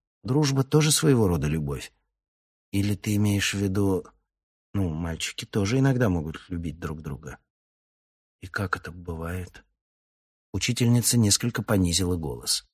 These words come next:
Как тебе сказать, в этом нет ничего плохого, но, может, мы поговорим об этом в другой раз? Они прошли несколько метров в тишине, приближаясь к горке у Кварнвикен, которую еще называли «Призрачной горой».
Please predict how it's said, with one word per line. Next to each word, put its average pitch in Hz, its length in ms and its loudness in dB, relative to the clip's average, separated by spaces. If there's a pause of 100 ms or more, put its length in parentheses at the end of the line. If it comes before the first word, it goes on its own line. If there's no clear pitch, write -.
(640)
Как 120 200 -2
тебе 87 200 -8
сказать, 82 500 -4
в 92 80 -6
этом 117 600 0
нет 139 240 0
ничего 131 300 -2
плохого, 135 560 0
но, 120 220 2 (960)
может, 98 300 0
мы 95 100 2
поговорим 101 440 0
об 95 140 0
этом 98 180 -4
в 92 40 -6
другой 107 280 0
раз? 82 300 -4 (1040)
Они 131 240 8
прошли 127 440 6
несколько 120 500 4
метров 117 420 4
в - 120 -2
тишине, 104 580 2
приближаясь 87 800 -2
к - 180 -10
горке 95 420 0
у 87 120 -2
Кварнвикен, 87 760 0
которую 85 460 -2
еще 82 240 -2
называли 82 480 -2
«Призрачной 85 720 -4
горой». 82 480 -4